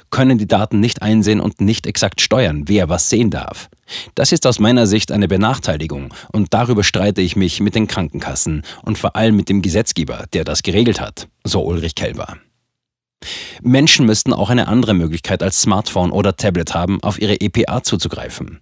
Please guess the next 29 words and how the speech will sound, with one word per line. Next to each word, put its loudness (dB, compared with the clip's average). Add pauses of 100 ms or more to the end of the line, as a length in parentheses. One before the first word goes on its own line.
(180)
Zitat: 2 (160)
„Denn 4
auch -2
diese 2
Versicherten 0
müssen 0
prüfen 2
können, 2 (200)
ob -2
die 2
richtigen 0
Daten 0
eingetragen 0
wurden 0
und -4
müssen 0
einstellen 0
können, 2 (240)
wer 2
auf -2
ihre 0
Daten -2
zugreifen -2
darf.“ -10 (480)
Zitat -2
Ende. -10 (1500)
Lauterbach 2
soll 4
nachbessern. -2